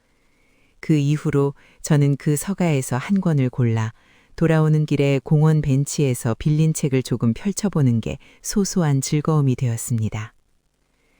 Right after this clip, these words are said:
바람을 느끼며 한 줄씩 이야기를 눈으로 쫓는 시간.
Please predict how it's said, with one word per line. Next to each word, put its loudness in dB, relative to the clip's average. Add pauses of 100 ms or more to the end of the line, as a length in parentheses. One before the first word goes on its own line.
(340)
바람을 2
느끼며 0 (240)
한 2
줄씩 0
이야기를 0
눈으로 2
쫓는 2
시간. -8